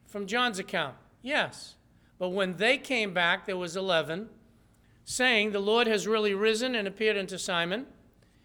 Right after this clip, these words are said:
They began to relate their experiences on the road and how he rec-, they recognized him by the breaking of bread.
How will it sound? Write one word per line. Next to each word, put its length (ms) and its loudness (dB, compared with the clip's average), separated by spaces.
They 140 6
began 480 4
to 120 -2
relate 380 2
their 140 2
experiences 720 -2
on 120 -2
the 80 -2
road 440 0
and 160 -2
how 540 4
he 140 -6
rec-, 280 0
they 100 0
recognized 640 -2
him 220 -2
by 120 0
the 80 -4
breaking 360 -4
of 100 -8
bread. 380 0